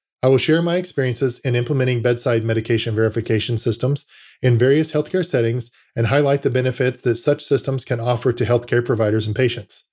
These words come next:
I will also address common challenges that healthcare organizations may face when implementing bedside medication verification systems and share the best practices for successful implementation.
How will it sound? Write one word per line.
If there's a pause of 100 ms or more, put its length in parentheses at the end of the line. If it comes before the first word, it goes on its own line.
(320)
I
will
also
address
common
challenges
that
healthcare
organizations
may
face (320)
when
implementing
bedside
medication
verification
systems (420)
and
share
the
best
practices
for
successful
implementation.